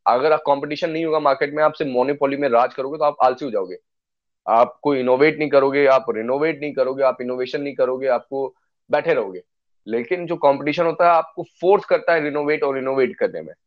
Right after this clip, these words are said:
That's why we have a product development and innovation, uh, team in our, uh, head office, जो डेली innovate और, अ, अ, renovate करती है। So competition is very healthy for you and for the society as a whole। तो, अ, मुझे लगता है कॉम्पिटिशन से कोई फर्क नहीं पड़ता,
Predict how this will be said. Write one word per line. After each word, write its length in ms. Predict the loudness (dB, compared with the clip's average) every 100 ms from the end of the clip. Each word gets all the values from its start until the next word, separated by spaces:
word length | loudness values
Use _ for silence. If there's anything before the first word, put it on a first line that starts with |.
| _ _ _ _ -20
That's 320 | -2 -2 2
why 120 | 2 2
we 120 | 2
have 180 | 2 2
a 100 | -2 -4
product 220 | -4 -2
development 500 | -2 -4 -4 -4 -4
and 140 | -4
innovation, 420 | -4 -4 -4 -6 -12 -10 -8
uh, 160 | -8 -10 -10
team 200 | -10 -6
in 100 | 0
our, 140 | 0 0 -6 _ -8
uh, 520 | -4 -2 -2 -2 -2 -6 _ _ -4
head 80 |
office, 280 | -2 -4 -14 _ _ _ -20
जो 200 | -2 -2
डेली 520 | -2 _ 2 4 4 2
innovate 340 | 2 2 2
और, 100 | 2
अ, 40 |
अ, 520 | 4 4 4 4 4 2
renovate 340 | 0 -2 -2
करती 360 | -6 -8 -10 -12
है। 80 | -12 _ _ _ _ _ _ _ -14
So 40 | 0 0
competition 380 | 2 -4 -4
is 180 | -4 -4
very 240 | -4 -2 0
healthy 240 | 0 -2 -4 -2
for 40 |
you 140 | 0 0
and 160 | -2
for 160 | -2 -2
the 100 | -2
society 420 | -6 -4 -4 -2
as 100 | -4
a 100 | -4
whole। 180 | -10 -12 _ _ _ _ _ _ -4
तो, 240 | 0 2
अ, 180 | 4 2
मुझे 220 | 2 -4
लगता 180 | -2 0
है 40 |
कॉम्पिटिशन 460 | 0 0 -2 -10 -6
से 40 |
कोई 120 | -6
फर्क 240 | -2 -2 -2
नहीं 100 | -4
पड़ता, 320 | -4 -4